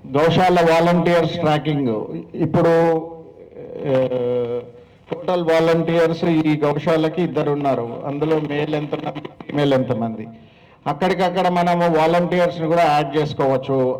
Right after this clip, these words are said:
Android యాప్, మీ ఫోన్ మీద వాలంటీర్ ఉంటే ఆయనకి రోల్ ఉందంటే వేరే వాళ్ళని కూడా అందులో జోడించుకోవచ్చు వాలంటీర్స్. ఇట్లా మనకి ఎంతమంది వాలంటీర్స్ ఉన్నారో అన్నది కూడా క్లియర్గా తెలిసిపోతుంది.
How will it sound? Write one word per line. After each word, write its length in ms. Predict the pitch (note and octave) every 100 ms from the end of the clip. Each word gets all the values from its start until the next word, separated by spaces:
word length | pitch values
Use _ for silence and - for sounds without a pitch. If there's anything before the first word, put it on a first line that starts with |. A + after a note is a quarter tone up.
| C#3 C#3+
Android 360 | C#3+ D3 C3+
యాప్, 180 | C3+ C3+
మీ 160 | D3 D#3+
ఫోన్ 380 | - D#3+ E3+
మీద 200 | E3 D#3+
వాలంటీర్ 880 | E3 D#4+ - C#3+ D3+ E3 D#3+ D#3 D#3
ఉంటే 600 | D3+ D3+ C#3+ G3 G#3+ - - - -
ఆయనకి 340 | C#3+ D#3 D#3
రోల్ 300 | D#3 D3+ E3+
ఉందంటే 460 | E3+ D#3+ D3+ D#3 G#3
వేరే 380 | D3 D#3 F3 F#3
వాళ్ళని 460 | F3 E3 E3 D#3+
కూడా 240 | D3+ D#3 F3+
అందులో 420 | F#3 D#3+ D#3+ F3+
జోడించుకోవచ్చు 760 | D3 D3+ D3+ C#3+ - C#3 C3+ C#3+
వాలంటీర్స్. 760 | C3+ C#3+ D3 C3+ B2+ A#2 B2 A2+ - - - - C#3+
ఇట్లా 280 | C#3+ F#3 F#3+
మనకి 320 | F#3 F#3 F3
ఎంతమంది 540 | E3 F3 F#3 F#3+ F#3+
వాలంటీర్స్ 680 | F3+ F3+ F3+ F3 F3+ F3 F3
ఉన్నారో 500 | F3 E3+ E3 E3 E3
అన్నది 280 | D#3+ D#3+ D#3
కూడా 220 | D3+ E3
క్లియర్గా 540 | F#3 D#3+ E3+ F3 F3 E3+
తెలిసిపోతుంది. 640 | E3 C#3 - A#2 -